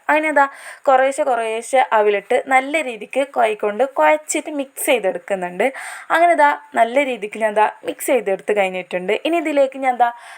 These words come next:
പഞ്ചസാരയാണ് ഇട്ട് കൊടുക്കുന്നുള്ളത്. അപ്പോൾ ഞാൻ ദാ ഇവിടെ മൂന്ന് നാല് സ്പൂൺ പഞ്ചസാരയാണ് ഇട്ട് കൊടുക്കുന്നുള്ളത്. നിങ്ങൾക്ക് മധുരം എത്രയാണോ വേണ്ടത്, കുറവ് വേണമെങ്കിൽ കുറവ് ഇട്ട് കൊടുക്കുക, അധികം വേണമെന്നുണ്ടെങ്കിൽ അധികം ഇട്ട് കൊടുക്കുക. അപ്പം ഞാനിവിടെ ഇട്ട് കൊടുക്കുന്നുള്ളത്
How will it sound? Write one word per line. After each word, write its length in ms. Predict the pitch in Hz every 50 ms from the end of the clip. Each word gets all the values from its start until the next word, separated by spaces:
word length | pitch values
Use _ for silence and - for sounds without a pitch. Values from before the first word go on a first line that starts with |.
| - _ _ 254
പഞ്ചസാരയാണ് 800 | 233 233 247 262 - - 294 247 220 208 196 190 190 202 226 277 - -
ഇട്ട് 120 | 202 - 214
കൊടുക്കുന്നുള്ളത്. 680 | 196 185 185 - 196 185 180 180 180 175 175 196 226 - - - - - -
അപ്പോൾ 160 | - _ 302 302 320
ഞാൻ 100 | 320 302 269
ദാ 40 | 269 269
ഇവിടെ 180 | 262 262 262 269 - - - 247
മൂന്ന് 180 | 247 254 269 277 269 254
നാല് 280 | 247 240 247 262 285 302 -
സ്പൂൺ 300 | - - 254 226 214 214 208 -
പഞ്ചസാരയാണ് 720 | 233 220 202 240 240 - 285 247 220 190 185 180 185 202 226 226
ഇട്ട് 100 | 214 - 196
കൊടുക്കുന്നുള്ളത്. 580 | 185 185 - 196 190 185 185 185 185 190 208 - 208 262
നിങ്ങൾക്ക് 340 | 277 285 294 302 294 330 302 294
മധുരം 300 | 277 262 285 302 302 302 277
എത്രയാണോ 460 | 269 - 285 285 277 277 277 285 294 277 269
വേണ്ടത്, 280 | 247 247 233 233 240 247 - - - - - - _ -
കുറവ് 260 | 269 254 254 269 320 349 339 330
വേണമെങ്കിൽ 380 | 311 285 277 277 269 294 302 302 320 _ _ -
കുറവ് 220 | 240 226 226 233 247 247
ഇട്ട് 100 | 247 - 214
കൊടുക്കുക, 280 | 202 202 - 226 208 202 - - 202
അധികം 260 | 185 202 208 262 294 302
വേണമെന്നുണ്ടെങ്കിൽ 540 | 302 285 262 254 247 233 220 226 220 233 - - _ _ - 196
അധികം 260 | 180 180 202 233 247 247 220 175
ഇട്ട് 120 | - -
കൊടുക്കുക. 320 | 180 175 175 - - 202 - -
അപ്പം 140 | - 285 285 311
ഞാനിവിടെ 400 | 302 294 302 339 349 320 311 311 302 285
ഇട്ട് 120 | 277 - 262
കൊടുക്കുന്നുള്ളത് 520 | 254 247 - 262 247 247 233 233 226 226